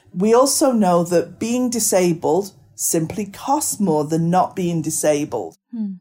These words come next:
Speaker 2: Some people might say, because everything is costing so much more these days, there are a lot of competing priorities for the government to spend money on. What would you say to someone to, about why we need to, to spend money in this way as, as opposed to something else?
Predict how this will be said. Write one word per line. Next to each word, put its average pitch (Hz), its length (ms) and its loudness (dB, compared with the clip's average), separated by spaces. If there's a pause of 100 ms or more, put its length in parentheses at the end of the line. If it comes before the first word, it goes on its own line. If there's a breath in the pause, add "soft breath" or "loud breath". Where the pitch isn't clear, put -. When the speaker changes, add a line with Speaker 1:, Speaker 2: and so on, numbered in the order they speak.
(380)
Speaker 2:
Some 302 240 -2
people 277 300 0
might 202 240 0
say, 185 240 -4
because 226 420 -4
everything 185 380 -4
is 165 100 -8
costing 175 600 -8
so 202 240 -6
much 180 240 -6
more 180 180 -4
these 170 240 -8
days, 165 420 -10 (220)
there 247 180 0
are 311 140 0
a 247 80 0
lot 202 220 0
of 202 260 -6 (120)
competing 202 520 -2
priorities 180 720 -8
for 160 300 -10
the 165 80 -14
government - 480 -12
to 185 100 -14
spend 170 380 -10
money 175 280 -8
on. - 280 -10 (360 loud breath)
What - 640 -6
would 349 220 -2
you 359 80 2
say 247 220 0
to 254 80 0
someone 170 540 -6
to, 175 340 -8
about 180 260 -4
why 208 320 -2
we 233 140 0
need 202 280 2
to, 185 360 -4
to - 240 -10
spend 214 340 0
money 190 240 -2
in 170 140 -6
this - 340 -8
way - 400 -16
as, 170 240 -18
as 190 140 -8
opposed 196 300 -10
to 196 60 -14
something - 360 -16
else? - 420 -20